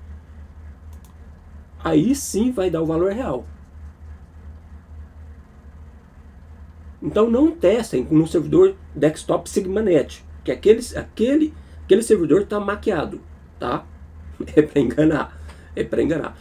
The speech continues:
Então vocês estão vendo aí, ó, que de trezentos mega, isso aqui era pra tá batendo duzentos e noventa, tá, gente? Olha como tá batendo.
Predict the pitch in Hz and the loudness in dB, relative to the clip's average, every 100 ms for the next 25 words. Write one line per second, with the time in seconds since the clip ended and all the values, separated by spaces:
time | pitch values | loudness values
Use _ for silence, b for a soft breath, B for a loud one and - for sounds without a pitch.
0 | b - 151 156 226 233 190 151 143 190 | b -2 0 0 0 4 4 4 4 2
1 | - 175 147 156 - 127 127 185 123 131 | 0 -2 2 2 4 2 4 2 2 2
2 | 156 113 156 180 180 170 170 151 147 160 | 2 0 -2 -2 -2 -2 -2 0 0 0
3 | - B 160 170 120 156 165 170 143 135 | -2 B 0 2 6 6 8 4 4 4
4 | 139 113 - 147 143 127 - 143 170 - | 2 -2 -4 -4 -4 -10 0 2 2 0
5 | - 135 - - - | -2 -2 -2 -4 -6